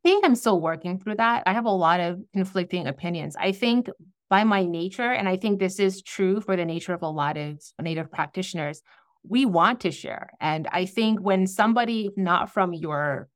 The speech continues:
you know, not from your, your people, right? When they're genuinely interested in your Native practices,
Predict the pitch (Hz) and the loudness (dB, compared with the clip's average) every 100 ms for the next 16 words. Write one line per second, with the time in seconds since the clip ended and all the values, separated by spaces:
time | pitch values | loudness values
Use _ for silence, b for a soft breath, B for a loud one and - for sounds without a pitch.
0 | _ 180 156 113 175 180 185 165 156 156 | _ -10 -6 -4 -2 0 0 -4 -4 -6
1 | 151 143 139 _ 208 170 143 143 - 175 | -4 -6 -12 _ -12 -12 -12 -14 -12 -12
2 | - 151 190 147 123 196 196 208 247 254 | -8 -8 -4 -4 -4 -2 0 2 2 0
3 | 214 214 247 240 226 185 185 214 202 190 | 2 2 2 0 -4 -4 -4 -4 -4 -8
4 | - 131 131 - 175 160 180 175 180 170 | -8 -8 -8 -8 -4 -2 0 0 0 0
5 | 165 151 - 165 196 165 - 67 135 - | -4 -6 -4 -4 -2 -8 -8 -10 -10 -14